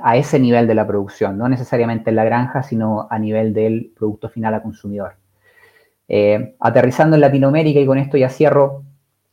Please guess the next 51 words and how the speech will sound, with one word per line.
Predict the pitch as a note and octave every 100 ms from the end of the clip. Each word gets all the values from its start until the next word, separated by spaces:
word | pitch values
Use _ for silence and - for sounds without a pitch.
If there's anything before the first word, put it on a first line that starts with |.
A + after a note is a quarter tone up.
| _ _
tenemos | A2+ B2 C3+
la | C3
ventaja | B2+ A#2 C3 B2
competitiva | A#2+ A#2+ A#2 A#2 B2+ B2+
de | B2
la | A#2
materia | A#2+ A2+ A#2
prima, | A2+ B2+ B2+ B2+ B2+ _ _ _
eh, | A#2+
con | -
Argentina, | A2 G#2+ G#2+ A2 A#2+ B2 B2 B2
con | A#2 A#2
la | A2
soya, | - B2+ B2 A#2+
con | A2+
Brasil, | A2 G#2+ A#2+
con | A#2 A2+
el | A2
grano. | A2+ A#2+ A#2+ A#2+ - _ _ -
Eh, | G#2 G#2+
tenemos | A2 A#2+ C3
que | C3
ser | C3+ B2+
mejores | A#2+ A2+ - D3 C3
en | A#2+
utilizar | A#2 A2+ A2 A#2+
esa | A#2
ventaja | A2+ A2 - A#2
competitiva | A#2 A2 A2 A2+ B2
a | A#2
nuestro | A#2 - A#2+
favor. | A2 A2+ B2+ C3+ - _ _ _ _ _ A#2
La |
respuesta | A2+ - D3 C#3+ C#3
probablemente | B2+ B2 C3+ C3 C#3 C3+
tenga | B2+ C3 A#2+
que | A#2
ver | A#2+
en | A#2+
la | A2+
pro-, | A2+ A2 - -
en | A2+
la | G#2+
proactividad | A2 G#2+ - A2 A#2+
y | C3
en | A#2+
la | A2
asociatividad | - - G#2 A2 G#2 G#2 A#2+ D3
entre | C3 A#2
los | A2+ -
países | A2 A#2+ C3 D3+